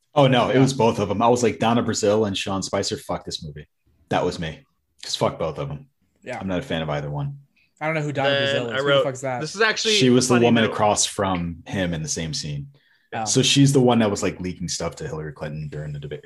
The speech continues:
Speaker 1: Yeah, okay, fine. Jesus Christ.
Speaker 3: But, uh,
Speaker 2: No, I was, I was nodding 'cause I'm saying, "I don't know who he is." I wasn't saying, "Stop talking." I actually
Speaker 1: You don't know who
Speaker 2: was
Speaker 1: Sean
Speaker 2: listening.
Speaker 1: Spicer is either?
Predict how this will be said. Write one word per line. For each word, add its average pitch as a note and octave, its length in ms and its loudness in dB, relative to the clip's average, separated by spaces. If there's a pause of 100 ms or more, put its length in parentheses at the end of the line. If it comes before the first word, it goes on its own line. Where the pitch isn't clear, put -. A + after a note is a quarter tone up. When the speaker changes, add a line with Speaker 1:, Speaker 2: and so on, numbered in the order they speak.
(180)
Speaker 1:
Yeah, - 120 -16
okay, - 360 -16
fine. - 200 -16 (280)
Jesus - 240 -16
Christ. - 300 -20 (240)
Speaker 3:
But, C#3 160 -8
uh, B2 260 -6
Speaker 2:
No, A#3 80 4
I A#3 200 8
was, G#3+ 160 2
I A3+ 100 6
was G3+ 140 4
nodding G3 260 2
'cause E3+ 100 -8
I'm E3+ 100 4
saying, E3+ 160 0
"I D#3 60 2
don't D#3 80 -2
know D#3 140 -2
who D3+ 60 -2
he C#3+ 120 -2
is." C3 100 -6
I C3+ 60 -4
wasn't D3+ 200 -6
saying, D3+ 220 -4
"Stop C#3 360 -4
talking." C#3 380 -6
I A#2+ 80 -6
actually B2 180 0
Speaker 1:
You C3+ 40 8
don't C#3+ 60 10
know D3 60 8
who C#3+ 40 10
Speaker 2:
was C#3+ 80 8
Speaker 1:
Sean C#3+ 160 8
Speaker 2:
listening. A#2 200 2
Speaker 1:
Spicer F3+ 180 4
is G3+ 140 4
either? C3+ 300 0